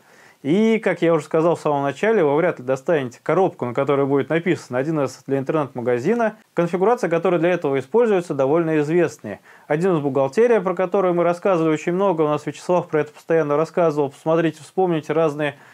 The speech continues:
аспекты этих систем, интересные моменты, которые с этим связаны.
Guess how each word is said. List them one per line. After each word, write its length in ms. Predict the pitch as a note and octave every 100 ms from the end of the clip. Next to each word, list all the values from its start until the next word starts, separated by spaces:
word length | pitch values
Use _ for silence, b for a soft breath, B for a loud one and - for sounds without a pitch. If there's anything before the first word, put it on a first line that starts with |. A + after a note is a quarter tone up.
| B -
аспекты 680 | D3 - G#3 F#3 - -
этих 320 | C#3+ C#3 -
систем, 560 | - D#3+ - G3+ G#3+ F3
интересные 500 | C#3 D#3+ E3 E3+ D3+
моменты, 440 | C#3+ D#3 G3+ F3+
которые 340 | - D#3 D#3+ D3+
с 80 | D3+
этим 220 | C#3+ D3+
связаны. 640 | - E3+ D#3+ D3 C3+ C3+